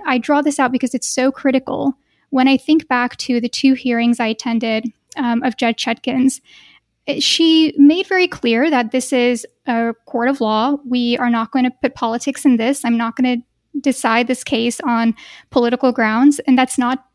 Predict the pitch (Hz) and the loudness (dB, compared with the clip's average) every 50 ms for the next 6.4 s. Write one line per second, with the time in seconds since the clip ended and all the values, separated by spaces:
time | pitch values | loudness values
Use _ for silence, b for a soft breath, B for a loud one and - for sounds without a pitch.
0 | _ _ - 277 262 - - 247 247 254 262 269 - - 262 233 233 240 226 233 | _ _ -2 -2 -2 0 0 0 2 2 0 0 0 0 0 0 2 2 0 0
1 | 220 226 233 - - 240 233 - - 277 277 - 302 302 330 311 - 247 233 233 | -2 -2 -4 -4 -4 -6 -4 0 0 0 0 0 -2 -2 -2 -2 -2 -2 0 0
2 | 214 - 240 240 240 - - 240 240 240 - 269 254 - - 240 254 262 247 254 | 0 0 0 -2 -2 -2 -4 -4 -4 -2 -2 -2 -2 -2 -2 -4 -2 -2 -2 -2
3 | 254 240 - 240 247 226 - - 285 262 269 285 294 285 - 320 302 311 320 - | -4 -4 -4 -4 -6 -6 -6 0 2 4 6 6 4 4 2 -2 -2 -2 -2 -4
4 | - - B B B B B B B 240 233 226 247 240 - 247 - - 240 226 | -8 -16 B B B B B B B -4 -2 0 0 -2 -2 -4 -2 -2 -2 0
5 | 233 233 240 - - 254 233 233 240 - 247 - - - 233 233 233 247 277 302 | -2 -2 -4 -4 -4 -2 -2 -2 -2 -4 -6 -8 -4 -6 -4 -2 0 2 2 2
6 | 311 311 - - 240 233 233 240 | 2 0 -2 -2 0 0 0 -2